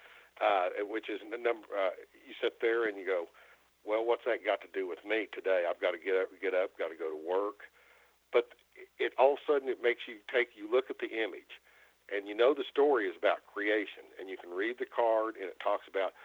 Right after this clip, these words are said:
how we create our own energy, how we create the world that we live in. We have to take responsibility for that creation, and we have to put it, set it in motion. That is what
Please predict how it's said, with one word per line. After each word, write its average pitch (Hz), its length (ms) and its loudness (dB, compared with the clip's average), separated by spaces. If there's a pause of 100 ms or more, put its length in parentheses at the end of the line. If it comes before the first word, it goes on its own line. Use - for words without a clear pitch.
(140)
how 95 160 -4
we 85 160 -4
create 101 500 0
our 85 220 -2
own 73 160 -12
energy, 101 600 -6 (460)
how 92 140 -4
we 82 140 -8
create 117 460 0
the 131 60 -4
world 127 280 0
that 131 100 -6
we 113 120 -10
live 123 300 0
in. - 180 -18 (340)
We 87 80 -12
have 98 160 -2
to - 100 -12
take 95 200 -6
responsibility 82 960 -4
for 107 80 -12
that 110 260 2
creation, 117 600 -4 (580)
and 101 200 -4
we 98 100 -8
have 101 200 0
to 101 60 -16
put - 220 -4
it, - 80 -10 (100)
set 107 140 0
it 101 120 -8
in 98 120 -14
motion. 131 400 -8 (800)
That 135 320 10
is 98 160 -6
what 107 320 2